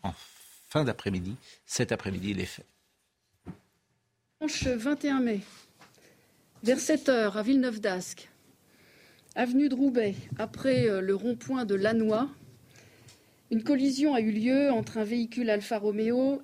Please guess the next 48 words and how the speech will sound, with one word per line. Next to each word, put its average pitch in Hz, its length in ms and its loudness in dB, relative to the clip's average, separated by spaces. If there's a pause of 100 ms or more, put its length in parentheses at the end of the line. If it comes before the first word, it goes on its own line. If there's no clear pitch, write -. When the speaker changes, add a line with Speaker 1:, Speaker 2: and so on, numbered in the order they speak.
(120)
Speaker 2:
et 202 160 0
un 196 60 0
véhicule 226 480 0
de 196 100 -2
police. 208 640 -4 (1160)
Il 196 120 -4
y 240 80 4
avait 254 180 2
dans 247 120 2
le 240 60 0
véhicule 240 360 0
de 233 80 2
police 247 480 0
un 226 120 0
équipage 254 540 0
de 226 100 -4
trois 277 280 0
gardiens 233 320 0
de 202 80 -2
la 202 100 0
paix 233 380 2 (220)
du 202 100 -6
commissariat 233 560 0
de 208 40 -4
Roubaix 208 440 0 (720)
et 226 60 4
une 254 180 4
adolescente 254 560 2
de 240 100 2
seize 233 400 0
ans 214 240 -2 (800)
qu'ils 254 300 2
emmenaient 262 420 4
à 220 160 4
l'unité 269 460 4
médico-judiciaire 226 1040 0
de 202 80 2
Lille 247 400 4
afin 220 260 -2
de 214 60 -2
la 208 100 0
faire 220 220 -4
examiner 226 560 2
en 190 180 0
urgence 220 580 0
par 196 180 -6
un 202 80 -2
médecin 247 520 0